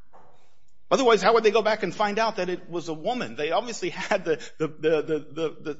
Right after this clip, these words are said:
the information still there. So we later found out it was a mismatch, but, but they create these mismatches on,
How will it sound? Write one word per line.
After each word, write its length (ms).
the 220
information 540
still 320
there. 320
So 140
we 200
later 300
found 300
out 120
it 80
was 140
a 40
mismatch, 580
but, 200
but 500
they 140
create 360
these 160
mismatches 640
on, 220